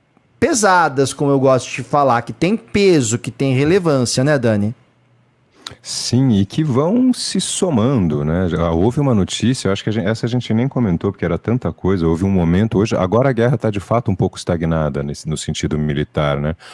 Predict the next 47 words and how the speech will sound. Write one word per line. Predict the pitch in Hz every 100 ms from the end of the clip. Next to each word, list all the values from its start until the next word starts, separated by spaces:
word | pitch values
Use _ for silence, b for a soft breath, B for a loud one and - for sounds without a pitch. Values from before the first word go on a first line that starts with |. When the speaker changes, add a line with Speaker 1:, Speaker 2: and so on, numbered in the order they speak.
| B B B B
Speaker 2:
Mas | - 104
houve | 98 120
uma | 113
notícia | 95 85 98 - 85
de | 82
coisa, | - 87 82
acho | -
que | -
de | 71
uma | 82 85
semana | - 78 78 80
atrás, | - 87 101
até | 101 - 107
de | 120
que, | 131 - 135 147 147 123
eh, | 101 98 87
soldados, | - 98 85 87 107 98 76
ou | 85
enfim, | 80 87 85
militares | 82 80 - 87 85
de |
baixa | 80 85 85 80
patente | 82 - 107
teriam | - 143
atropelado | 143 139 139 117 85 98 107 82
o |
seu | - 82
oficial | - 80 - 85 95
com | 85
um | 78
tanque | 85 80
de | 73 73
guerra, | 78 95 90 76
teriam | 80 76
passado | 78 - 78
por | -
cima | - 80
da | 76
perna | - 78 76
dele, | 82 110
teve | - 78
a | 80
cena | - 80
dele | 78 80
entrando | 78 82 78
no | 78
hospital, | - 123 - 95 104 85